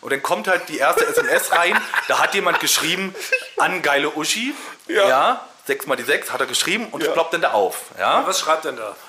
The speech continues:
Speaker 1: Und dann,
Speaker 2: Ja.
Speaker 1: ja, und dann kam, gibt's halt da verschiedene Varianten, was die so schreiben. Also da gibt's dann, da ploppen dann so Profile auf bei dem Programm, was derjenige so will und so, ne? Und, äh, ähm, was, was er so gut findet.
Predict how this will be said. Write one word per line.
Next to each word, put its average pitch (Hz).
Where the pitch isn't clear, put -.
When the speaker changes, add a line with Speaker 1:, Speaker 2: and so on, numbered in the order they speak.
Speaker 1:
Und 185
dann, 196
Speaker 2:
Ja. 135
Speaker 1:
ja, 139
und 160
dann 190
kam, 175
gibt's 190
halt 196
da 175
verschiedene 175
Varianten, 120
was 139
die 143
so 147
schreiben. 104
Also 113
da 131
gibt's 147
dann, 151
da 131
ploppen 170
dann 147
so 123
Profile 196
auf 160
bei 120
dem 120
Programm, 147
was 147
derjenige 143
so 123
will 107
und 90
so, 71
ne? 190
Und, 131
äh, 127
ähm, 123
was, 127
was 131
er 131
so 110
gut 156
findet. 196